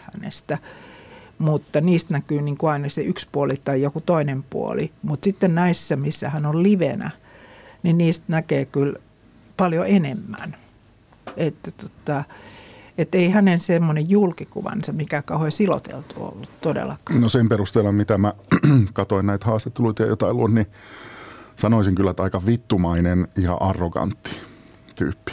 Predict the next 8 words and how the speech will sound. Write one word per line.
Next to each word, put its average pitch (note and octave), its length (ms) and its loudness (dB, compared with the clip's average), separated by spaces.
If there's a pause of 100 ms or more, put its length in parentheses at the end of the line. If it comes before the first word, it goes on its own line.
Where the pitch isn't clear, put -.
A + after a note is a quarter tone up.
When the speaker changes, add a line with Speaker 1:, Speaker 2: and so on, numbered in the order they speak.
Speaker 1:
Mm. G#3+ 320 4 (1300)
Speaker 2:
Oikein A3+ 220 4
Speaker 1:
Mm. - 40 2
Speaker 2:
semmonen F#2 320 2 (200)
peribrittiläinen, F#2+ 1000 0 (240)
siis F2+ 180 -4
Dublinista F2+ 460 -2
kyllä F2+ 200 -2